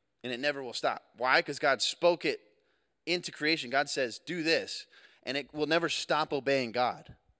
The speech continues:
So it has to keep going. But what's the opposite of that is, is death. And so we see it in, we, we saw it in Genesis that the very first, like, a-, a-, after the, the apple and getting kicked out of the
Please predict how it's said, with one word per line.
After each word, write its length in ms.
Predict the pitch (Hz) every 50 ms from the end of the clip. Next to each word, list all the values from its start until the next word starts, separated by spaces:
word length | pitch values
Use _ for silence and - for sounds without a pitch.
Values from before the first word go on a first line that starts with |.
| _ _ _ _ _ _ _ _ _ _ _
So 220 | - - - 151 147
it 60 | -
has 240 | - - 143 143 -
to 100 | - -
keep 220 | - - 147 107 -
going. 220 | 135 127 123 - - - _ _ _ _ _ - - - - - - - - - _ _
But 260 | 147 202 190 151 127 156
what's 200 | 175 180 - -
the 140 | 170 175
opposite 420 | 165 175 208 196 190 151 175 196 180
of 100 | 151 143
that 300 | 147 147 156 185 233 -
is, 220 | - 151 143 - - -
is 180 | 143 135 120
death. 540 | 113 - 170 - - - - - - - - _ _ _ _ _ _ _ _ _ _ _ _ -
And 140 | - 170 165
so 400 | - - 202 190 180 175 160 - - -
we 140 | 170 180 180
see 240 | - - 214 226
it 60 | 220 208
in, 160 | 202 190 190 - 160
we, 180 | 175 175 131 165
we 140 | 160 175 175
saw 200 | - 208 180 180
it 60 | 185
in 80 | 180
Genesis 540 | 151 - 165 170 190 185 - 175 165 147 -
that 160 | - 151 135
the 80 | 123 147
very 240 | 135 160 175 180 170
first, 460 | - - 180 180 180 180 - - - _ _ _ _ _ _ -
like, 240 | 143 151 135 127 - - _ _ _ _ _ _ _
a-, 60 | - 127
a-, 260 | - - 147 143 -
after 380 | 156 160 170 170 - 190 185
the, 320 | 165 151 156 147 127 123 110 -
the 480 | - 131 127 123 127 120 113 110 107 - - _ _ _ _ _ _ _ _ _ -
apple 340 | - 143 160 160 180 165 143
and 80 | 143
getting 160 | 151 151 139
kicked 280 | 120 - 170 160 - -
out 140 | 151 151 147
of 140 | 139 131 127
the 300 | 131 135 123 120 120